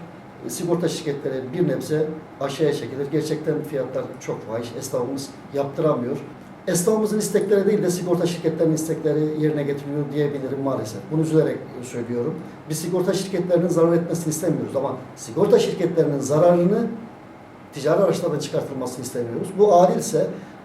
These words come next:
e, bugün, e, dört yoldaki bir aracın kazancıyla İstanbul'daki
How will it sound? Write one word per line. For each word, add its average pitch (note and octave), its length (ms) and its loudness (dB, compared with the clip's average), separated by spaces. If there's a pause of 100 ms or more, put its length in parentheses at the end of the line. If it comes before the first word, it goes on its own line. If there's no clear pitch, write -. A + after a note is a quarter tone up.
(100)
e, D#3 200 2 (480)
bugün, G#3 220 2
e, F3 80 2 (1120)
dört G#3 280 6
yoldaki D#3 720 2
bir F#3 280 2
aracın D#3+ 360 4 (300)
kazancıyla D3+ 840 0 (420)
İstanbul'daki E3 720 4